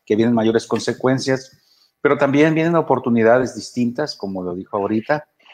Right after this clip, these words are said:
porque esto está, se va a transformar, se está transformando, en algunos casos ya cambió.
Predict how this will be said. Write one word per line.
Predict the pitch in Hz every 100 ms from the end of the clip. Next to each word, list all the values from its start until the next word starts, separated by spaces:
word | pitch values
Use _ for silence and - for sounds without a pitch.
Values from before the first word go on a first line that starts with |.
| -
porque | - -
esto | 104 -
está, | 117 - 101 107
se | -
va | 95
a |
transformar, | 110 113 - 120 127 -
se | 110
está | - 117
transformando, | 123 123 104 101 92 98 120 139 147 _ _ _
en | 110
algunos | 107 120 131
casos | 113 101 101
ya | 104
cambió. | - 98 117 202